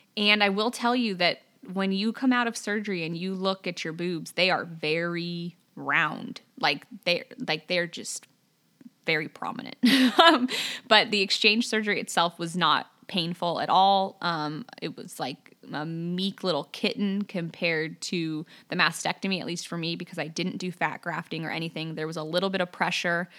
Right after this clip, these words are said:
um, but I was, like, back up and running, um, within, like, a day or two. So I felt like the exchange surgery for me came at the perfect time. Um, and then I, I wasn't super happy with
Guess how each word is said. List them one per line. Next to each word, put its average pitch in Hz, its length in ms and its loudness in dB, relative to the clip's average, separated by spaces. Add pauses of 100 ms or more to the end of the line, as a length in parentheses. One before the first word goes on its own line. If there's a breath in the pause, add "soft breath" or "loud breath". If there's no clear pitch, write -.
(260 loud breath)
um, 165 220 4
but 165 80 0
I 165 100 2
was, 180 120 0
like, 175 260 0
back 160 260 6
up 151 140 -4
and 151 140 -4
running, 156 420 -4 (1040)
um, 170 260 0
within, 170 240 -6
like, 165 160 -6
a 170 40 -8
day 165 220 -2
or - 100 -4
two. - 300 -8
So 165 380 -2 (260 loud breath)
I 180 80 -4
felt 180 240 2
like 160 240 -2 (120)
the 180 80 -4
exchange 180 400 -2
surgery 175 400 -6
for 175 160 -8
me 175 220 -4
came 170 300 -8
at - 120 -12
the - 60 -14
perfect 170 340 -8
time. 156 400 -4 (760 loud breath)
Um, 170 480 2 (440)
and 196 200 2
then 185 380 2 (320)
I, 196 180 2 (120)
I 196 80 4
wasn't 220 420 4
super 220 360 0
happy 185 440 2
with 175 360 -2